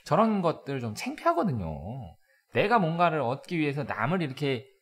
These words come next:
선동해서 뭔가 우르르 이, 야, 그렇게까지 해야 되나 싶기도 하고요.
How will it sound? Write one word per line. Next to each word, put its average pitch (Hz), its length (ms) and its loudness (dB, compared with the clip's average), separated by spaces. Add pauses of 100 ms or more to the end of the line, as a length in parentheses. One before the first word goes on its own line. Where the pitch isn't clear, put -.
(120)
선동해서 240 600 4
뭔가 117 400 4
우르르 131 480 -2
이, 123 300 -8
야, 90 60 -8 (760)
그렇게까지 190 500 4
해야 202 200 4
되나 185 200 4
싶기도 147 300 -4
하고요. 143 600 -2